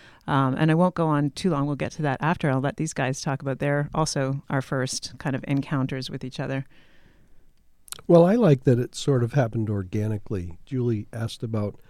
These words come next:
Speaker 2: <clears throat> how, how this developed and how would you replicate it. I'm, I'm not sure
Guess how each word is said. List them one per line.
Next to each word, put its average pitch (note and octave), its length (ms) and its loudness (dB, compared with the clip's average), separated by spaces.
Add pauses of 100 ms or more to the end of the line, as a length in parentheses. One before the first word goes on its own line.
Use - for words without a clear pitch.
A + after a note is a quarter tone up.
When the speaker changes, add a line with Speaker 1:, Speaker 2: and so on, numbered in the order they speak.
(360)
Speaker 2:
<clears throat> - 100 -10 (400)
how, A#2 340 -4 (180)
how B2 200 0
this A2 180 -6
developed G#2 600 -4
and G2+ 200 -2
how A2 300 -4
would G#2+ 180 -4
you G2+ 100 -4
replicate G#2+ 600 -6
it. A#2 100 -8 (120)
I'm, C#3 380 -4
I'm C3 140 -4
not C#3 200 -8
sure C3 320 -2